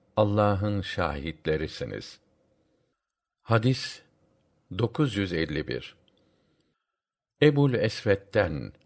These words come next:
Allah ondan razı olsun, rivayet edildiğine göre şöyle demiştir. Medine'ye geldiğinde Hazret Ömer'in yanında oturuyordum.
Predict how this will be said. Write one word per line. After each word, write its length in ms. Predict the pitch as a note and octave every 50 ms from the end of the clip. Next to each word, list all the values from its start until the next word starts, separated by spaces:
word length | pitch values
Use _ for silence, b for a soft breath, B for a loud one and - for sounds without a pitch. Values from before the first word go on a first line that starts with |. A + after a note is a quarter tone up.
| _ _ _ _ _ _ _ _ _ _ _ _ _ _
Allah 320 | G#2+ G#2 G2+ G2 G2 F#2+
ondan 460 | E2+ E2+ F2 D#2+ C#2 E2 E2+ F#2 F#2 D#2+
razı 340 | D2 D#2 E2+ D#2+ D#2 F#2+
olsun, 460 | F#2+ G2 G#2 - - - A#2 A#2 A2+ - - _ _ _ _ _ _ _ _ _ _ _ _ _ _ _ _ _ _ _ _ _ _ _ _ _ _ _ _ -
rivayet 540 | G2 A2+ A2 A#2 A#2+ B2 C3+ D3+ D3+ D3+ -
edildiğine 600 | F#2 D2+ F2+ E2+ E2 D#2 E2 E2 E2 E2+ G2 G#2+
göre 340 | G#2+ A2+ A2+ A#2 B2 B2+ - - - _ _ _ _ _ _ _ _ _ _ _
şöyle 540 | - - - - - D3 A#2 F2 D2 D2 D2
demiştir. 640 | - C#2+ C2 B1 - - - - - G1+ - - - _ _ _ _ _ _ _ _ _ _ _ _ _ _ _ _ _ _ _
Medine'ye 640 | - A2 B2 B2+ B2 E3+ F#3+ F#3 C#3+ G#2+ F#2 D#2+ E2+
geldiğinde 880 | D#2 D2+ D#2 D2 C#2 C#2 - D2+ D#2 D2+ C#2+ D2 C#2+ E2+ A2 B2 A#2 G#2+ - _ _ _ _ _ _ _
Hazret 460 | _ - B2+ B2 - B2+ D3 C#3+ -
Ömer'in 420 | B2 A#2 A2+ A2+ A2+ A2 A#2+ A#2 A2
yanında 440 | G#2 G#2 G2+ G2+ G2+ G2 F#2 E2+ D2
oturuyordum. 800 | C#2 - - - - B1+ B1+ A#1+ A1+ A1+ A1+ - A1 A#1 A#1